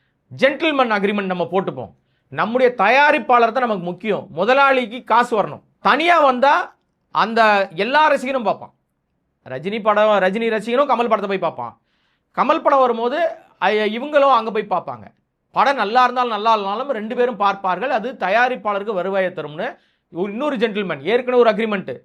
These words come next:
நீ உன் வழியை பாரு, நீ தனியா போ அப்படின்னு ஒரு உடன்படிக்கை, ரகசிய உடன்படிக்கை. ரெண்டாவது உடன்படிக்கை இந்த மாதிரி இவங்க தனியா போய்க்கலாம் அப்படின்னு சொல்லிட்டு அடுத்தது ஒண்ணு பண்ணாங்க இல்லையா? அதன் பிற்பாடு இன்னைக்கு வரைக்கும்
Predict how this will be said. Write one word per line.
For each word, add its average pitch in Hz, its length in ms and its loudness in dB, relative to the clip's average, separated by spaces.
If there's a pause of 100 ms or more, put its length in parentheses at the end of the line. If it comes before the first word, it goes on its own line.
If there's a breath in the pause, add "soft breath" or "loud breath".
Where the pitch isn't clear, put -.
நீ 170 160 -8
உன் 220 180 -4
வழியை 214 240 2
பாரு, 185 380 2
நீ 175 160 -10
தனியா 226 280 0
போ 185 400 -2 (200)
அப்படின்னு 220 200 -4
ஒரு 190 380 0
உடன்படிக்கை, 185 340 -2
ரகசிய 170 400 -2
உடன்படிக்கை. 131 400 -10 (300 soft breath)
ரெண்டாவது 269 460 2
உடன்படிக்கை 214 300 0
இந்த 220 200 -2
மாதிரி 202 180 0
இவங்க 180 180 0
தனியா 165 640 -2
போய்க்கலாம் 143 440 -6
அப்படின்னு 139 180 -14
சொல்லிட்டு 151 480 -2 (180 soft breath)
அடுத்தது 247 460 2
ஒண்ணு 208 60 -2
பண்ணாங்க 175 280 -2
இல்லையா? 151 220 -2
அதன் 185 380 -2
பிற்பாடு 240 400 0
இன்னைக்கு 220 260 -2
வரைக்கும் 196 440 0